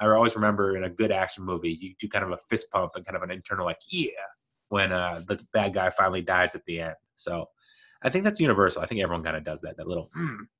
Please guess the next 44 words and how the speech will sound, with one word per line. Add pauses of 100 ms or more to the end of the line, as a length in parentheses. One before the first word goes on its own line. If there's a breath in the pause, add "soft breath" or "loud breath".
(100)
you
know,
it
just
kinda
like, (260)
like
someone,
like,
drop
kick
you
in
the
stomach
and
you
let
out
a
little
grunt,
like,
"Mm," (340)
that,
that's
what
happens. (720 soft breath)
Or
it
can
be
used
with
cunning
to
surprise,
shock,
or
horrify
us. (220)
And
side
note,